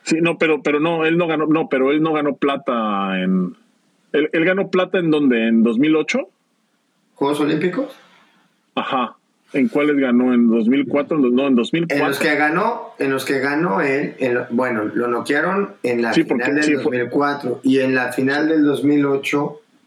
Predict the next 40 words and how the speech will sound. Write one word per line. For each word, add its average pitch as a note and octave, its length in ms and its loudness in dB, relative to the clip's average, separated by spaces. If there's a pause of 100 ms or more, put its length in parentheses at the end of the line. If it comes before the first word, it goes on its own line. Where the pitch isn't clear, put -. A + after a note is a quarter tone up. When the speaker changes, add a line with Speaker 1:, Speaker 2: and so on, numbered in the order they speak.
(200)
Speaker 2:
no A#2+ 220 0
lo B2 100 -2
noquearon, C3 560 -2 (420)
pero G#2+ 200 -4
quedó G#2 180 -4
en G2+ 80 -6
segundo. A2+ 400 -4 (140)
Tiene A#2+ 180 0
dos A#2+ 200 0
platas A#2 500 -4
olímpicas. - 580 -6 (360)
Speaker 1:
Dos B2+ 200 2
platas C3 360 0
Speaker 2:
Y, - 40 -8
Speaker 1:
olímpicas, A2+ 440 2
sí, C#3+ 80 2
Speaker 2:
y - 20 4
Speaker 1:
bueno, D3 220 6
Speaker 2:
fue B2+ 120 -2 (200)
Speaker 1:
esa, F3 80 0
en - 100 0
Speaker 2:
a D3 100 4
Speaker 1:
esa D3 200 4
Speaker 2:
una, G3+ 680 0
y B2 120 2
fue C#3+ 260 0
a C#3 120 0
una, D3 580 -2
a A#2+ 320 -2
Sydney C3 300 -2
dos A#2 180 -2
mil C3 180 -4
todavía. B2+ 360 -4 (1080)
Ahí C3+ 180 0
Speaker 1:
en C3 60 2
Speaker 2:
se D3 60 2
Speaker 1:
ese D3 120 0
Speaker 2:
rompió - 20 2
la C#3+ 100 2
Speaker 1:
momento D3+ 720 2